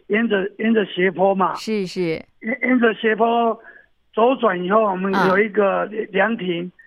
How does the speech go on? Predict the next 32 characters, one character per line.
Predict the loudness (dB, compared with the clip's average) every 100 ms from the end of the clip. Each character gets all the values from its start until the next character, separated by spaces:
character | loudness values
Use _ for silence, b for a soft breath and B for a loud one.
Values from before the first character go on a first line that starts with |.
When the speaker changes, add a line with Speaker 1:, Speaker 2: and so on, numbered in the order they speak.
| _
Speaker 2:
对。 | -2 2
Speaker 1:
我 | 4
们 | 4
可 | 4 4
以 | 2
爬 | -2 0
上 | 0 -2
去， | -4 -4 -6 -10 _ _ _ _ -4
先， | -2 0
呃， | 0 0
看， | 0 -2 -6
观 | -2 0 2
看 | -2 -2
那 | -4
个 | -2 -2 -4 -4
空 | -2 -2 -4
军 | -4 -4 -2
基 | 2 4
地。 | 4 2 -2 _
Speaker 2:
是， | -2 0 0
是。 | -4 -6 -4 0
Speaker 1:
那 | 0
个 | 0
飞 | 2 4 2
机 | -2 -4 0
的 | 0 0 -4 -10 -4
飞， | -4 -4 -2
降 | -2 0
落 | -2 -2
跟 | -4 -6 -4
Speaker 2:
嗯。 | -4 -6 -12 _ _ _ _ _ _ _ -2
Speaker 1:
呃， | -2